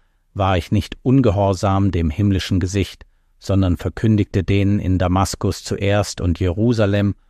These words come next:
und in der ganzen Landschaft von Judäa und den Nationen, Buße zu tun und sich zu Gott zu bekehren, indem sie der Buße würdige Werke vollbrächten.“ Hier bedeutet Buße, sich von der eigenen Gerechtigkeit abzuwenden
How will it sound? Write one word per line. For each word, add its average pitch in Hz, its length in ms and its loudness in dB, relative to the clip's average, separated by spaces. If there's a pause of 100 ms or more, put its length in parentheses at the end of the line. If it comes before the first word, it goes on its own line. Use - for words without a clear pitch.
(200)
und 101 200 0
in 95 120 0
der 90 100 0
ganzen 95 380 0
Landschaft 92 580 0
von 90 200 -2
Judäa 98 560 0
und 92 260 -4
den 95 120 0
Nationen, 107 680 0 (380)
Buße 127 360 0
zu - 140 -6
tun 117 360 0
und 98 200 -2
sich - 200 -4
zu 98 120 -6
Gott 110 220 0
zu 98 120 -8
bekehren, 95 520 0 (260)
indem 95 400 0
sie 95 140 -2
der 90 140 2
Buße 107 580 -2
würdige 98 420 0
Werke 87 320 0
vollbrächten.“ 82 720 -4 (760)
Hier 156 240 2
bedeutet 117 560 0
Buße, 110 500 -2 (220)
sich - 260 -6
von 87 160 -2
der 76 220 -2
eigenen 113 460 2
Gerechtigkeit 92 760 -2
abzuwenden 92 760 -2